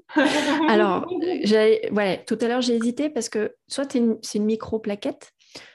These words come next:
Speaker 2: soit ton site, normalement, <laughs> je le sais parce que <laughs> j'ai
Speaker 1: C'est toi qui
Speaker 2: travaillé
Speaker 1: l'as fait,
Speaker 2: dessus.
Speaker 1: hein. <laughs>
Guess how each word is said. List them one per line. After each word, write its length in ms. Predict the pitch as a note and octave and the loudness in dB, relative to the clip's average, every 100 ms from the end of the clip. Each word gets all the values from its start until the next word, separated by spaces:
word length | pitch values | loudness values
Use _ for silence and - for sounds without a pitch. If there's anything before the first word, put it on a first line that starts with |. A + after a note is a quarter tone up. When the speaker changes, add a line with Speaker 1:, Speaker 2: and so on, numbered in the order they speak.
| _ | _
Speaker 2:
soit 500 | - B3 B3 C#4 D4 - | -6 -2 0 -2 -4 -6
ton 140 | A3+ A3+ | -4 -4
site, 500 | - C#4 - - - G#3+ | -2 -2 -2 -10 -10 -6
normalement, 680 | G#3 G3+ G3+ G#3+ D#4+ - _ | -4 -2 0 -2 -4 -8 _
<laughs> 100 | - | -6
je 300 | G3+ F#3+ A#3 | -4 -2 -4
le 60 | |
sais 180 | G#3+ A#3+ | -2 -4
parce 220 | A#3+ G3+ | -4 -8
que 100 | - - - - - | -8 -12 -14 -20 -12
<laughs> 340 | - F4+ A#3+ | -6 -4 -4
j'ai 140 | - - | -2 2
Speaker 1:
C'est 80 | |
toi 120 | - G#3 | 4 4
qui 120 | - | 4
Speaker 2:
travaillé 120 | - | 2
Speaker 1:
l'as 40 | - | 2
fait, 160 | A3 | 2
Speaker 2:
dessus. 40 | A#3+ | 2
Speaker 1:
hein. 120 | F#4+ | 0
<laughs> 580 | D4 F#4 F4 F4 C4+ | 0 2 2 0 0